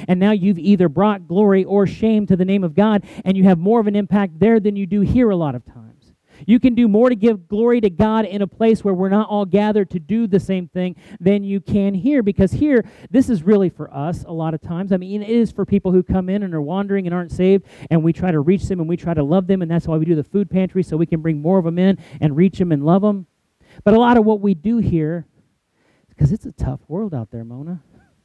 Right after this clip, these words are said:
It's, it's rough, right? It takes it out of us.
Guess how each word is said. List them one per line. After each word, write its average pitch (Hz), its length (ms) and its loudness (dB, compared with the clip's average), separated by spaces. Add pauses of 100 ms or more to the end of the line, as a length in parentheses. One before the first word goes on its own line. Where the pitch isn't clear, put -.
(540)
It's, - 420 -2
it's - 280 -2
rough, 156 380 -2 (220)
right? 208 380 0
It 240 160 -2
takes 190 280 2
it 202 120 0
out 208 200 -2
of 127 140 -2
us. 117 320 -16